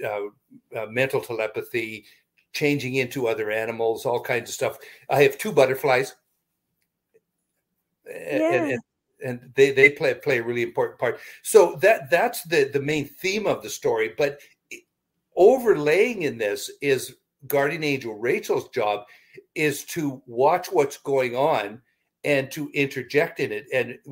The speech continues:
Speaker 1: as she interjects into it, she's talking about things like,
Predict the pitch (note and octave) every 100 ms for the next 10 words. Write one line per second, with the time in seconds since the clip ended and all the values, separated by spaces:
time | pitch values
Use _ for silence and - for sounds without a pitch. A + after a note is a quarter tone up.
0 | B2 C3+ D3 D3 - E3+ D3 C3+ A#2+ -
1 | F3+ A3 - C3 - A#2 A#2 _ _ _
2 | - - E3+ - - D#3 E3+ F3 F#3+ C#3+
3 | - A2 A2 _ - A#2+ A2+ - A#2 A#2+
4 | -